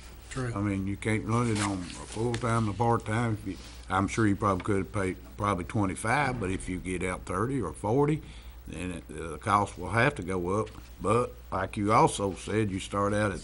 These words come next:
Speaker 2: the, the largest cost, uh, up initially, then you know you're not gonna have that the next year. It'll go down and down.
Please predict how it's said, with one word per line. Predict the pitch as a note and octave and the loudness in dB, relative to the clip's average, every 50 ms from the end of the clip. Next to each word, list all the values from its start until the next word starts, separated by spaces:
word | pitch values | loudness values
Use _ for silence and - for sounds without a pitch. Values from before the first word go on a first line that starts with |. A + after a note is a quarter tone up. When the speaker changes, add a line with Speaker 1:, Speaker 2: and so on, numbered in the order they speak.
| - - | -10 -12
Speaker 2:
the, | D#2 B1 - - - - - | -12 -12 -12 -12 -14 -14 -10
the | - D#2+ E2+ E2 D#2+ E2 | -8 -6 -6 -6 -6 -6
largest | F2 G2+ A2 C3 D#3 C#3+ G#2+ - - - - | -2 2 4 4 4 4 2 0 -4 -6 -4
cost, | G#2 G2 G2 G#2 G#2+ G#2+ - - - - - | -2 0 2 2 0 -2 -4 -8 -12 -14 -10
uh, | E2+ E2 D#2 G#2 G#2 | -8 -4 -2 0 -2
up | F#2+ - - | -2 -4 -4
initially, | F2 F#2+ A#2 D3 E3 D#3+ - - E2+ F#2+ F#2+ - - - - - - - - - - - | -2 2 4 6 6 6 4 2 -6 -6 -8 -8 -12 -14 -16 -16 -16 -16 -16 -16 -12 -8
then | F2+ F#2+ G2 G#2 | -4 -2 0 2
you | G2+ G#2 | 2 4
know | G#2 G2+ | 4 4
you're | G2+ G2+ G2+ | 2 2 2
not | G#2 G2+ G2 | 2 0 0
gonna | G2+ G#2 F#2+ F#2 | 0 -2 -2 0
have | A2+ C3 C#3 D3+ A#2+ | 2 4 4 4 4
that | G2+ G#2 G2+ - | 2 0 -2 -2
the | - F#2 | -2 -2
next | A2+ C3+ C#3+ C3 - - - | 0 0 0 -2 -4 -6 -4
year. | F#2 G2+ A2 A2 G2+ | -2 0 0 0 0
It'll | F#2 G2+ G2+ F#2+ | 0 0 0 0
go | F2 | 0
down | F2+ F#2 F#2+ G2 A2 A#2 | 0 -2 0 0 0 0
and | G2+ F#2 G2 | -2 -2 -2
down. | A2 C3+ D3+ C3 E2+ - | 0 0 0 -2 -2 -6